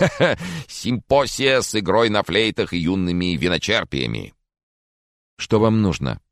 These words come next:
оборвала его Камилла. Сделав вид, что не заметил грубости,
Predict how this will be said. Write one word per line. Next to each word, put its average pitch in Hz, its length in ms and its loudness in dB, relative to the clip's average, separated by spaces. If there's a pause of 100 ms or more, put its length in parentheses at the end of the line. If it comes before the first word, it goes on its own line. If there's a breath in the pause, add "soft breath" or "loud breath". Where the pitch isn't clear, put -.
(100)
оборвала 65 500 -2
его 58 180 -4
Камилла. 53 520 -6 (400)
Сделав 104 480 0
вид, 92 180 -2
что - 160 -4
не 76 120 -2
заметил 69 380 -2
грубости, 135 640 -2